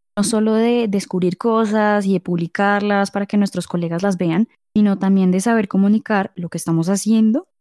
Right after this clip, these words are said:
y lo que hemos aprendido a cualquier tipo de audiencia para que pueda haber un avance. Entonces, imagínense tener tanto conocimiento en la cabeza,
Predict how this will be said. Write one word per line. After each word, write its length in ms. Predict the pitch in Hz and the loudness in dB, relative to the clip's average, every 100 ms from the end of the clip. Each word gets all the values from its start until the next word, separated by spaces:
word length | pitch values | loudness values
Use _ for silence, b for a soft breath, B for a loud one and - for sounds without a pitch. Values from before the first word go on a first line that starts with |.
| _ | _
y 220 | - 190 | -10 -4
lo 100 | 180 | -2
que 100 | 175 | -2
hemos 220 | 170 170 185 | -2 -2 -2
aprendido 580 | 185 220 233 220 208 - | -2 2 2 0 -4 -8
a 80 | 180 | -10
cualquier 560 | - 180 - 220 226 | -8 -8 -6 -4 -4
tipo 260 | - 208 220 | -4 -6 -2
de 80 | 220 | -2
audiencia 520 | 202 175 170 175 208 | 0 -2 -2 -6 -8
para 180 | - 196 | -4 -4
que 120 | 185 | -4
pueda 240 | 180 180 165 | -4 -2 0
haber 160 | 170 | 2
un 100 | 190 | 2
avance. 460 | 196 196 180 - - _ - | 2 2 0 -4 -16 _ -8
Entonces, 320 | 190 190 - | -4 -4 0
imagínense 480 | 226 226 254 262 277 | 0 2 4 2 0
tener 300 | 277 233 202 | 0 0 0
tanto 280 | 220 220 233 | 0 -2 0
conocimiento 560 | 240 240 196 190 180 | 0 2 2 2 2
en 60 | 202 | -2
la 80 | 220 | -2
cabeza, 480 | 214 196 170 165 | -2 -4 -4 -10